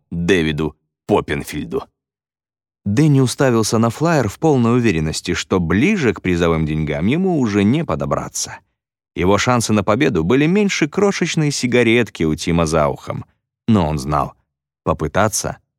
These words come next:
нужно. А ещё, если он хочет хотя бы побороться за приз, ему понадобится вся возможная помощь. Гремела музыка, мерцали огни стробоскопа.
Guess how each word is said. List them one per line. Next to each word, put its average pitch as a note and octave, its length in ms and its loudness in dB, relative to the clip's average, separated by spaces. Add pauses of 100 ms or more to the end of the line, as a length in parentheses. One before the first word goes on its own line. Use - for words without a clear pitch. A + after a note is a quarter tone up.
(180)
нужно. D2+ 480 -4 (880)
А D#2+ 100 0
ещё, D2+ 460 -2 (360)
если F2 460 0
он C2+ 140 -4
хочет - 340 -10
хотя - 260 -8
бы D#2+ 140 -4
побороться G2 720 0
за - 160 -12
приз, A#2 380 -2 (400)
ему D2+ 400 -2
понадобится D2+ 720 -4 (360)
вся - 240 -2
возможная C#2 560 -4
помощь. - 400 -10 (1800)
Гремела D3 520 4
музыка, B2 680 0 (120)
мерцали G2 560 2
огни G#2 520 2
стробоскопа. F#2+ 920 -4